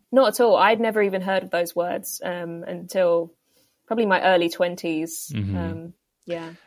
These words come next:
Speaker 2: Do you remember the moment you did hear those words?
Speaker 1: Not really. I think it was kind of in my peripheral vision online, um, 'cause so much of the aro and ace community, their visibility is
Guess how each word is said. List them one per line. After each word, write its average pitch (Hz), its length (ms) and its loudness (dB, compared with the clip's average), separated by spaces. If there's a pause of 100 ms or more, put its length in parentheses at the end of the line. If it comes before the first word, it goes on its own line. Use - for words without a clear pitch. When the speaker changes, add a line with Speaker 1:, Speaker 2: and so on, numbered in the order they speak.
(120)
Speaker 2:
Do 127 100 -2
you 120 60 2
remember 123 240 2
the 113 100 0
moment 110 300 0
you 110 80 -4
did 120 200 2
hear 110 120 -2
those 95 240 -2
words? 92 540 -6 (600)
Speaker 1:
Not 320 220 -2
really. 302 440 8 (160)
I 277 100 -4
think 339 220 0
it - 80 2
was 269 180 0
kind 247 260 0
of 233 140 2 (360)
in 208 140 -2
my 196 140 2
peripheral 190 420 -2
vision 175 680 0
online, 180 760 0
um, 170 480 -2
'cause - 180 -8
so 196 180 2
much - 520 -4
of 185 160 -2
the 165 280 -4
aro 175 260 0
and 165 80 -8
ace - 440 -8 (160)
community, 175 680 -6 (140)
their 180 120 0
visibility 175 540 -6
is 165 380 -8